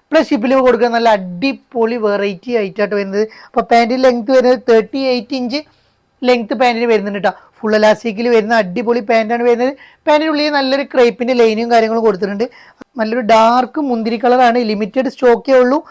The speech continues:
അപ്പൊ വേണ്ടവര് വേഗം കൺഫേം ചെയ്യട്ടോ. അപ്പൊ നല്ല, അപ്പൊ അടുത്ത കളർ ഒരു ബ്ലൂ ഷെയ്ഡ് കരിനീല കളറാണ് വരുന്നത്. നല്ലൊരു അടിപൊളി കരിനീലയാണ് വരുന്നത്. നല്ല ഡാർക്ക് കളർ, യോക്ക് പോർഷനിലൊക്കെ നല്ല അടിപൊളിയായിട്ട് വർക്കും കാര്യങ്ങളും കൊടുത്തിട്ടുണ്ട്. കൈയിന്റെ എൻഡ് ഭാഗത്തും നല്ല വർക്കും കാര്യങ്ങളും കൊടുത്തിട്ടുണ്ട്. പിന്നെ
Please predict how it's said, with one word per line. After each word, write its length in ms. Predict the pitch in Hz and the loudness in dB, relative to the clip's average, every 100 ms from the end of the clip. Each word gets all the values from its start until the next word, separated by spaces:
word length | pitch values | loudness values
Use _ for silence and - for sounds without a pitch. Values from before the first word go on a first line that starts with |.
| - | -18
അപ്പൊ 140 | - 233 | -6 -2
വേണ്ടവര് 280 | 233 240 294 294 | 0 0 0 2
വേഗം 260 | 277 277 294 | 2 2 -2
കൺഫേം 320 | 269 233 262 240 | -4 -4 -4 -2
ചെയ്യട്ടോ. 240 | 220 214 202 - _ | -2 0 -2 -6 _
അപ്പൊ 120 | - 226 | -8 -4
നല്ല, 240 | 226 233 285 | -2 -2 0
അപ്പൊ 100 | 311 | 2
അടുത്ത 160 | 285 339 | 2 4
കളർ 160 | 339 320 311 | 4 4 4
ഒരു 80 | 247 | 0
ബ്ലൂ 140 | 233 285 285 | 2 2 2
ഷെയ്ഡ് 160 | 269 247 | 0 2
കരിനീല 420 | 247 240 240 269 285 | 2 2 0 0 2
കളറാണ് 300 | 254 226 226 226 | 4 4 2 0
വരുന്നത്. 260 | 208 202 208 | -2 -4 -4
നല്ലൊരു 400 | 202 202 214 262 262 | -4 -4 -2 2 0
അടിപൊളി 440 | 185 185 233 254 262 | 0 -4 -2 0 2
കരിനീലയാണ് 520 | 247 208 208 214 233 233 | 0 0 -2 0 2 2
വരുന്നത്. 300 | 202 196 226 - _ - | 2 0 -2 -4 _ -8
നല്ല 120 | 208 202 | -4 2
ഡാർക്ക് 320 | 202 208 214 247 | 4 4 2 0
കളർ, 160 | 233 226 226 | -2 0 0
യോക്ക് 220 | 220 214 | 0 -2
പോർഷനിലൊക്കെ 400 | 240 240 254 262 247 | -6 -4 -4 -4 -4
നല്ല 140 | 240 247 | -4 -4
അടിപൊളിയായിട്ട് 420 | 202 226 233 233 254 | -4 -4 -2 0 0
വർക്കും 240 | 254 240 | -2 -4
കാര്യങ്ങളും 220 | 220 214 214 | -6 -2 -4
കൊടുത്തിട്ടുണ്ട്. 260 | 190 180 - - _ | -4 -12 -16 -20 _
കൈയിന്റെ 280 | 202 202 220 254 | -4 -2 -2 -2
എൻഡ് 180 | 208 208 220 | -2 0 2
ഭാഗത്തും 340 | 220 214 254 | 2 0 -4
നല്ല 140 | 233 220 220 | -2 0 0
വർക്കും 240 | 185 220 | 0 -2
കാര്യങ്ങളും 300 | 214 208 214 | 0 0 0
കൊടുത്തിട്ടുണ്ട്. 340 | 202 208 208 277 - - - _ _ - | 0 0 -2 -2 -4 -18 -20 _ _ -4
പിന്നെ 220 | 302 320 | 2 4